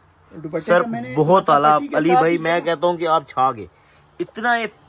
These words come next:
Speaker 2: प्यारे कलर हैं यार
Speaker 1: जबरदस्त
Speaker 2: माशाल्लाह।
Speaker 1: तरीन colors बने और ये customers को इंशाल्लाह जब मिलेगा तब उनको समझ आएगा कि भाई ये piece तकरीबन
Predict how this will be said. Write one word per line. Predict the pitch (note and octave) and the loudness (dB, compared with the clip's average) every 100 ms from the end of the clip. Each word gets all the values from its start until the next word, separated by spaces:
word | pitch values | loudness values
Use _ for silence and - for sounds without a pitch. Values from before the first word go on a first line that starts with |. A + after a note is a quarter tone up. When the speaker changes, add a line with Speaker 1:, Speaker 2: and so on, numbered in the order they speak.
| _ _ - | _ _ -6
Speaker 2:
प्यारे | G3 F#3 A3+ | -2 0 -2
कलर | G#3 F3+ E3 D#3+ | -4 -4 -2 -2
हैं | D#3+ | -2
यार | C#3+ C#3+ | -2 -2
Speaker 1:
जबरदस्त | C#3 A#2+ | -4 -6
Speaker 2:
माशाल्लाह। | A#3 A#3+ F3+ | -6 -8 -8
Speaker 1:
तरीन | A3+ B3+ | -10 -10
colors | A#3+ B3 B3 | -10 -10 -10
बने | A3+ B3 | -10 -12
और | C4+ | -12
ये | B3 | -14
customers | A#3+ A#3 A#3 B3 B3+ | -14 -14 -14 -14 -14
को | B3 | -16
इंशाल्लाह | A#3+ B3 A#3+ B3 | -8 -6 -6 -8
जब | A3 F#3 | -10 -10
मिलेगा | A#3 C#4+ D4+ C4 - | -8 -6 -6 -6 -10
तब | D#4 D4 | -12 -12
उनको | A3+ G#3 B3 | -16 -10 -8
समझ | B3+ B3 A3+ A#3 | -8 -8 -10 -6
आएगा | A3+ A3+ B3 | -6 -6 -14
कि | A#3 | -16
भाई | A3 | -14
ये | A3 | -14
piece | A3 A#3 B3 - _ _ _ | -14 -12 -14 -16 _ _ _
तकरीबन | G#3 G3+ A#3 | -18 -12 -12